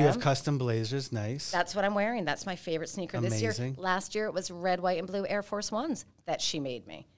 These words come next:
Speaker 2: I mean, she keeps me in the know. I, I follow her
Speaker 1: I
Speaker 2: lead.
Speaker 1: have red, white, and blue, uh, Air Force Ones, but they're, um,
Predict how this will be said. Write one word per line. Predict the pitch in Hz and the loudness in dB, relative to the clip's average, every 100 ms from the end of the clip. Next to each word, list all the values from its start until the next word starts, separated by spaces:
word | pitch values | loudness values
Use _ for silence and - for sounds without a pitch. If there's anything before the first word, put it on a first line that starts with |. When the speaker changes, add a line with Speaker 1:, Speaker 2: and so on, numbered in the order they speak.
| _ | _
Speaker 2:
I | 208 | -4
mean, | 220 | -2
she | - 311 | -2 -2
keeps | - 392 - | -4 -2 -2
me | 240 | 0
in | 196 | 0
the | 175 | 0
know. | 175 214 117 - | 0 0 -2 -4
I, | 147 - - - _ _ _ _ - | -6 -6 -14 -20 _ _ _ _ -8
I | |
follow | 214 247 247 | -4 -2 -2
her | 214 180 | -2 0
Speaker 1:
I | 165 | 2
Speaker 2:
lead. | 202 | 2
Speaker 1:
have | 233 147 | 2 2
red, | 135 | 0
white, | 123 123 | 2 0
and | 117 | 0
blue, | 113 117 117 - | 0 0 0 -2
uh, | 120 120 | 0 0
Air | 123 | 0
Force | 117 123 117 - | -2 0 -2 0
Ones, | 117 113 | -2 -2
but | 123 | -4
they're, | 123 123 131 127 127 | 0 2 2 2 4
um, | 123 120 117 | 4 4 0